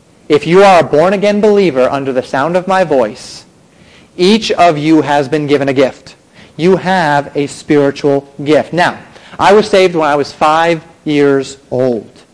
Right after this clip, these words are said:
I saw brief glimmers of my gift in my youth, but did not fully understand my gift until really I was actually twenty-one, twenty-two.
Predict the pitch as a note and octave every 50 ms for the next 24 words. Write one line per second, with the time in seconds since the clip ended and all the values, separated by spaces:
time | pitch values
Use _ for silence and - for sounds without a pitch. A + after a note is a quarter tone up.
0 | _ _ _ _ _ _ _ _ _ _ - - - C#3 E3 F3 E3+ - F#3+ E3
1 | D3+ C3+ B2 - - - - - D#3 D3 C#3 C#3 E3 E3 F3 G#3 A#3+ A#3 G3+ D#3+
2 | B2+ - - - - - - _ _ _ _ _ _ C#3+ C#3 C#3 D#3 D#3 F3+ G3
3 | F#3 E3 D3+ C3 B2+ B2 A#2+ - C3+ C#3 B2 C3+ C#3 C3+ C3 C#3+ C#3 A#2+ D3 C#3+
4 | C#3 C#3 - - C#3 C#3 C3 B2+ A#2+ B2 C3 B2+ B2 C3 A#2+ F#2+ - - - -
5 | - _ _ - _ _ _ - D#3 D3 C#3+ - D3+ C#3 C#3+ D3 D#3 E3+ E3+ -
6 | - F#3 E3 D#3+ D#3 D3+ D3+ D#3 C#3+ C#3+ - - - D#3+ E3 F3 F3 D#3 C3+ C3
7 | C#3 B2+ C3 C#3 C#3 C#3 - - - C#3 C#3+ C#3 - - - D3+ C#3 C3+ C3+ C3+
8 | - - - - - - _ - C#3+ D#3+ F#3+ F#3+ F3 D#3+ C#3 C3+ C3+ C#3 C3+ B2
9 | C#3+ C3+ C3 B2+ - - D3 C#3+ C#3+ C3+ C#3+ - - D3 C#3+ C#3+ C#3 C3+ C3 B2+
10 | B2+ B2+ - - - B2+ A#2+ A2+ - C3+ B2 - - - - C#3 A#2+ E2 E2+ C#2+